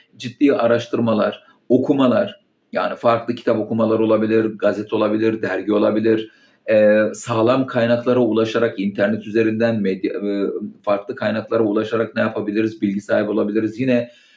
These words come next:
e, medya üzerinden çok farklı bilgilere sahip olabiliriz ve bunlar neticesinde de, bunlar neticesinde de aslında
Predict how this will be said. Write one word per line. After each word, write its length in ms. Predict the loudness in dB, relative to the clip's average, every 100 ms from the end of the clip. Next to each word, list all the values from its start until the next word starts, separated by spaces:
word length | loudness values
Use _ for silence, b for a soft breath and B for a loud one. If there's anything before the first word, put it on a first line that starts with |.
| B -2
e, 240 | 2 2
medya 460 | 2 2 4 4 4
üzerinden 460 | 2 2 2 -2
çok 300 | 0 -4 -2
farklı 340 | -2 -2 -2 -2
bilgilere 440 | 0 0 0 0
sahip 340 | 0 0 0
olabiliriz 500 | -2 -2 0 0 2
ve 220 | 0 0 -2
bunlar 440 | -2 2 2 2
neticesinde 720 | -4 -6 -6 -6 -6 -14 -6
de, 180 | -6 -6
bunlar 320 | -6 -2 0
neticesinde 640 | -2 -4 -6 -8 -6 -4
de 40 | 0
aslında 560 | -2 -2 -4 -4 -6